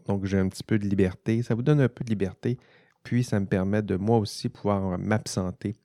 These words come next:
aussi. Hein ? C'est ti pas beau,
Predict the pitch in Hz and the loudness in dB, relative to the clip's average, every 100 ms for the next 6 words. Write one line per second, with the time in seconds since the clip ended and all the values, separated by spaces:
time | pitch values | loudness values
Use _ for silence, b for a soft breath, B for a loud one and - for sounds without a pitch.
0 | b b b b b b - 156 139 - | b b b b b b 10 12 12 6
1 | - - - 135 165 160 - 113 - - | -8 -12 -2 2 4 4 4 2 2 -2
2 | 180 151 139 151 170 - | 4 8 10 10 8 6